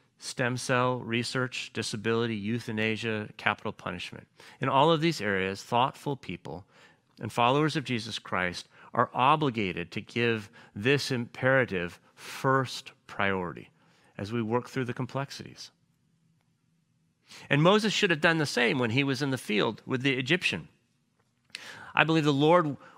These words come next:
was trying to get through to his spirit, saying essentially to Moses, "Moses, I gave you the gift of life. I gave this man the gift of life.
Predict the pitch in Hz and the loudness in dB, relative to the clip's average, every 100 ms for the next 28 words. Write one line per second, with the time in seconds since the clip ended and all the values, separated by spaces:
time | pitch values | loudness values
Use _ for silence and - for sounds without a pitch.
0 | _ _ - 139 - 170 180 151 147 - | _ _ -2 -2 0 4 4 4 0 0
1 | 151 170 160 131 147 - - 151 160 113 | 2 4 4 4 2 0 0 2 2 2
2 | - - 156 151 139 120 - 165 160 147 | -2 -2 2 2 2 0 0 0 0 -2
3 | 120 - - - _ - 151 151 165 135 | -2 -6 -20 -20 _ -4 0 2 2 0
4 | - 165 147 123 127 143 143 143 123 131 | 0 0 0 -2 -2 0 2 0 -2 -4
5 | 131 - 127 139 147 98 - - _ _ | -4 -4 -2 0 0 -4 -12 -20 _ _
6 | _ _ _ _ _ - 139 135 147 131 | _ _ _ _ _ -2 0 2 2 2
7 | 151 - 123 110 107 - _ _ _ _ | -2 -2 0 0 -2 -10 _ _ _ _
8 | - 120 117 127 - 110 135 147 92 - | -6 -2 0 0 -2 -2 0 0 -2 -8